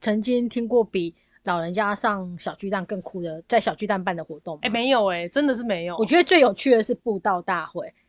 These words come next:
Speaker 2: 布道大会。
Speaker 1: 或者是佛教大典。
Speaker 2: 他们在干嘛？他们在就是感恩叉叉，
Speaker 1: 之类，
Speaker 2: 赞叹叉叉。
Speaker 1: 之类的，
Speaker 2: 这样子。
Speaker 1: 真的很酷。像我知道那个佛教，他们好像会有一个很重要的那个日子，然后他就可能是会有一个供佛大典，
Speaker 2: 嗯。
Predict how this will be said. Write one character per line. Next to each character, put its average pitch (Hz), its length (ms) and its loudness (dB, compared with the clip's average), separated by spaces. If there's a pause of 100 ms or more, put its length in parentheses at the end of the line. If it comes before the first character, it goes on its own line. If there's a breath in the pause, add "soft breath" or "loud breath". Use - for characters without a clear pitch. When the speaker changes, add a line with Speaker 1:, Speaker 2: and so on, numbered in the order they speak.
Speaker 2:
布 294 120 -2
道 240 140 2
大 220 120 2
会。 302 80 10
Speaker 1:
或 269 80 8
者 269 60 8
是 185 60 -4
佛 214 160 2
教 220 200 6
大 208 260 6
典。 - 240 -12
Speaker 2:
他 269 80 6
们 262 80 2
在 240 120 2
干 226 180 4
嘛？ 175 140 -6
他 233 80 2
们 240 140 -2
在 233 180 6
就 226 100 -4
是 220 300 -4
感 185 320 2
恩 226 260 6
叉 220 180 0
叉， 208 320 4
Speaker 1:
之 - 140 4
类， 254 180 10
Speaker 2:
赞 - 20 6
叹 311 460 12
叉 302 60 2
叉。 - 120 2
Speaker 1:
之 339 80 10
类 339 280 12
的， 247 40 4
Speaker 2:
这 277 60 8
样 262 80 8
子。 277 40 4
Speaker 1:
真 349 100 6
的 370 60 4
很 233 180 4
酷。 320 220 6
像 381 220 6 (220 loud breath)
我 233 140 2
知 330 160 0
道 392 160 8
那 392 120 2
个 349 100 2
佛 247 260 0
教， 330 160 8
他 339 100 2
们 285 120 0
好 196 80 2
像 240 120 0
会 294 140 2
有 196 80 2
一 208 80 -4
个 220 120 0
很 180 240 -2
重 247 300 0
要 226 220 6
的 185 140 -4
那 208 140 -2
个 180 280 -6 (360)
日 254 260 0
子， 190 300 -8
然 185 100 -2
后 240 80 4
他 269 100 6
就 277 140 0
可 220 80 0
能 175 100 -2
是 240 140 0
会 233 140 6
有 165 80 0
一 - 20 -10
个 185 120 -6
供 254 320 6
佛 175 260 -4
大 170 320 2
典， - 260 -12
Speaker 2:
嗯。 190 180 -2